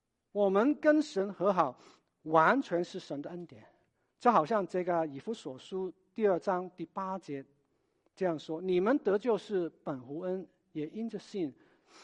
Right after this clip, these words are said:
这并非是出于自己，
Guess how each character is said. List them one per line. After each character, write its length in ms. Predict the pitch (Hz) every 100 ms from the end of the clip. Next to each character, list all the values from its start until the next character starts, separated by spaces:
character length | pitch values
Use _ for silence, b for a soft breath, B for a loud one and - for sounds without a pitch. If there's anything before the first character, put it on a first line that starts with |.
| b
这 180 | - 247
并 300 | 226 254 202
非 180 | 165 214
是 420 | 208 202 175 143 _ _ _ _ _ _ _ _
出 180 | - 226
于 80 | 220
自 220 | - 214
己， 280 | - 127